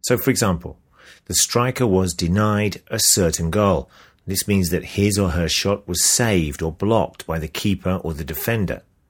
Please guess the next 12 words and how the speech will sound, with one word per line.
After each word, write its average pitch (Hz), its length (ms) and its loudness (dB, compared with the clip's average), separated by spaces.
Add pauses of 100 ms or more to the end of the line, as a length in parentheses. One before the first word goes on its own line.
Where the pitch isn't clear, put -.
(640)
And 71 120 -10
if 76 120 -8
a 90 40 -6
team 98 420 0
were 87 140 2
denied 90 520 2
a 71 60 -4
point 110 580 -4
or 78 180 -4
denied 82 420 -2
a 78 40 -2
win, 104 380 0